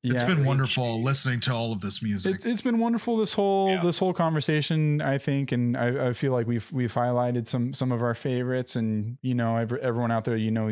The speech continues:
Speaker 2: this is just where there's way too much good stuff and way too much, uh, to really get into every nook and
Speaker 3: Yeah.
Speaker 2: cranny of not only him, but Motown in, in general. But this was an outpouring of, uh,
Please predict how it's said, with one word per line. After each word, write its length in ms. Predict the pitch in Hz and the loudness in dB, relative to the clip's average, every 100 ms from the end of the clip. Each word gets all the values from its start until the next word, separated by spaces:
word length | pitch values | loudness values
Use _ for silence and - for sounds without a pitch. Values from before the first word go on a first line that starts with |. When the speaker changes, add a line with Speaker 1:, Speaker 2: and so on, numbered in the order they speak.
| 107 | -2
Speaker 2:
this 300 | 110 107 - | -2 -2 -4
is 160 | 101 | -6
just 240 | 110 104 123 | -6 -6 -4
where 100 | 113 | -2
there's 220 | 110 107 | -2 0
way 120 | 117 | -2
too 180 | 110 117 | -2 -2
much 220 | 110 104 | -2 -2
good 160 | 117 101 | -2 -2
stuff 340 | - 110 104 | 0 0 -2
and 120 | 104 | -2
way 140 | 101 104 | -2 -2
too 180 | - 107 | -4 -2
much, 540 | 104 104 - - - | -2 -2 -2 -4 -4
uh, 320 | 113 101 95 | -2 0 0
to 160 | 92 117 | -2 -4
really 280 | 110 98 98 | -2 0 0
get 140 | 101 | -2
into 240 | 101 101 107 | -2 -2 -2
every 440 | 101 104 101 98 _ _ _ _ - | -2 -2 -4 -4 _ _ _ _ -4
nook 200 | 131 120 | -2 -2
and 100 | 117 | -2
Speaker 3:
Yeah. 60 | |
Speaker 2:
cranny 380 | - 117 117 117 | -2 0 0 0
of 220 | 110 104 | -2 -2
not 180 | 117 113 | -2 0
only 220 | 110 104 | 0 0
him, 260 | 117 139 131 | 0 0 0
but 160 | 120 113 | 0 0
Motown 720 | 123 120 123 120 117 113 110 _ _ _ _ - | 0 0 -2 0 0 -2 -6 _ _ _ _ -8
in, 260 | 113 110 113 | -4 -4 -4
in 180 | 117 117 | -4 -2
general. 460 | 131 135 135 135 | 0 0 0 0
But 380 | 120 120 110 110 _ _ _ _ - | 0 0 0 -4 _ _ _ _ -6
this 160 | 135 | -2
was 140 | 151 123 | 0 0
an 80 | 131 | 0
outpouring 720 | 131 123 143 135 135 131 123 | 0 -2 0 0 0 0 2
of, 400 | 123 117 110 113 | 2 0 -2 0
uh, 600 | 117 113 113 113 110 | 2 4 2 2 2